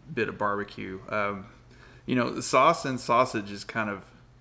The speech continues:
that's, that's not a common thing, Spencer.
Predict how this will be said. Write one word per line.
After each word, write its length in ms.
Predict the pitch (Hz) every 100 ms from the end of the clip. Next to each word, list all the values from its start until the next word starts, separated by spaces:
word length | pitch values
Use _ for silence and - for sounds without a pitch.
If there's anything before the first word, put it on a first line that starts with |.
| - - - - - - - - - -
that's, 300 | - 113 113
that's 260 | - 123 -
not 180 | 131 113
a 40 |
common 420 | 113 120 110 107
thing, 300 | 104 104 101
Spencer. 500 | - 107 101 - 101